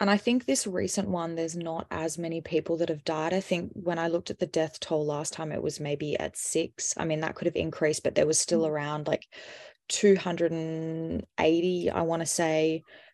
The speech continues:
Speaker 1: seriously injured. So it's just, it's horrible because it's a double whammy in the same region. It's so devastating for the people of
Speaker 2: Okay.
Speaker 1: Turkey and Syria.
Speaker 2: Yeah,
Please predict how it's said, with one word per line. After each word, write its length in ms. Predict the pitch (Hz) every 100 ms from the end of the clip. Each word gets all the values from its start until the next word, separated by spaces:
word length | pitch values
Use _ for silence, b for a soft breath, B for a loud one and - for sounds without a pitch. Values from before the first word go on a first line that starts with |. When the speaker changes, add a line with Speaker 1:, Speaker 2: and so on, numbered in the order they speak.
| -
Speaker 1:
seriously 500 | - 185 165 - 165
injured. 640 | - 165 165 160 156 - - b b b
So 220 | - 220
it's 300 | 202 214 -
just, 320 | - 339 - -
it's 140 | 196
horrible 720 | - - 180 170 160 - 82 80 _
because 260 | 185 190 151
it's 160 | -
a 40 | 175
double 360 | 170 165 170
whammy 500 | 151 143 151 156 156 202
in 100 | 180
the 80 |
same 360 | 165 160 151 147
region. 440 | 143 143 147 143
It's 220 | 143 - -
so 320 | - 190 175
devastating 640 | 156 143 147 147 139 143
for 100 | 143
the 100 | 143
people 380 | 139 143 139 143
of 160 | 139 139
Speaker 2:
Okay. 120 | -
Speaker 1:
Turkey 300 | 139 139 139
and 120 | 139
Syria. 540 | 143 - 143 - - - _ _ _ _
Speaker 2:
Yeah, 580 | 190 185 180 175 170 170